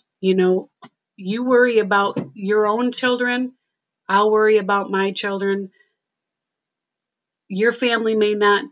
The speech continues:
have room for more members, but mine does. You know, and I don't think I'm wrong by contacting them.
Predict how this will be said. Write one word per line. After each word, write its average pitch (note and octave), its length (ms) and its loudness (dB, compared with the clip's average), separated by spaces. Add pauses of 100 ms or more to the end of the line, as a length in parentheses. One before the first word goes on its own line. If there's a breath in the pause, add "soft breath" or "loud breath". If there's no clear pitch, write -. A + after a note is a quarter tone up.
have G3 280 -4
room G3 200 0
for G3 160 -2
more F#3+ 240 2
members, F#3 420 0
but G3+ 180 -6
mine F3+ 320 0
does. E3 460 -8 (1200)
You F3+ 160 0
know, F3 320 -4 (260)
and F3+ 380 0 (880)
I G3+ 180 2
don't G3+ 260 0
think G3 220 0
I'm F#3+ 180 0
wrong G3 340 2
by F#3 180 0
contacting F3+ 720 -2
them. D#3+ 260 -12